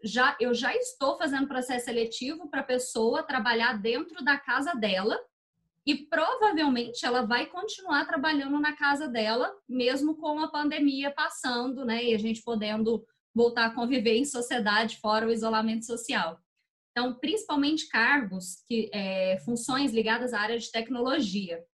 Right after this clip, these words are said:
Porque você precisa do seu computador ali. Se você tiver disciplina e ficar em casa e conseguir fazer esse trabalho remotamente, você não precisa nem visitar a matriz ou a filial dessa, dessa empresa que você trabalha.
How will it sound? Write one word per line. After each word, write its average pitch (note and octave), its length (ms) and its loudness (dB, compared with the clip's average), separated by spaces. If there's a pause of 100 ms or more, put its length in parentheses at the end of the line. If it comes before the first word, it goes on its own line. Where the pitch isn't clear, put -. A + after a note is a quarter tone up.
(340)
Porque - 100 -8
você A4+ 140 0
precisa F#4+ 420 -4
do C4+ 80 -6
seu D4 200 -4
computador D#4 600 2
ali. F3 380 -2
Se - 180 -16
você C4+ 220 -8
tiver D4+ 360 0
disciplina A#3 840 0
e F#3 80 -4
ficar A3+ 280 -2
em A#3 120 -2
casa G#3+ 680 2
e F3+ 140 -8
conseguir A3+ 400 -4
fazer A3+ 220 -2
esse A3 120 -6
trabalho G#3+ 680 2 (280)
remotamente, B3 1040 0
você - 140 -6
não C4 80 0
precisa C#4+ 320 -2
nem C4+ 240 -2
visitar E4+ 580 -2 (400)
a A#3+ 260 4
matriz A#3+ 760 2
ou A3+ 140 4
a A3+ 60 4
filial A3+ 540 0
dessa, A3+ 280 -6
dessa A3+ 240 -2
empresa A3+ 320 -2
que - 80 -12
você A3+ 240 -6
trabalha. A3 560 -4